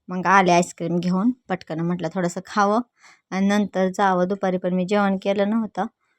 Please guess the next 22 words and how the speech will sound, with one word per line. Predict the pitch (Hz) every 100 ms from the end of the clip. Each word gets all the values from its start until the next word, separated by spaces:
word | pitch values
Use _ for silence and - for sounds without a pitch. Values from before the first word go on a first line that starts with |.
| _ -
मग | 170
घेतले | 175 220 220
आईस्क्रीमच. | 185 202 - 185 180 175 185 - _ _ _ _ _ _ _ _ _ _ _ _ _ _ _ _
हे | 190 185
बघा, | 175 175 190 _ _ _ _ _ -
दिले | 190 190 202
यांच्याकडं | 196 220 208 190 190 190 233 _ _ _ _ _ _ _
आणि, | 180 185 185
अ, | 180 185 180 180 180
मुलगा | 185 196 202 190
म्हटला, | 190 202 190
"घे, | 190 214
मला | 202 190 185
अजून | 180 180
पाहिजे, | - 180 196 190 185 185 -
मला | 185
हे | 180 196
कोण | 180 196 196
नको, | 190 185 175 170 175 _
मला | 185 185 185 175 170 165 160 156 160 - _ _ _ _ _ _ _ _ _ _ _ _ _ _
डब्यातलं | 180 196 202 190 180 165
पाहिजे." | - 165 165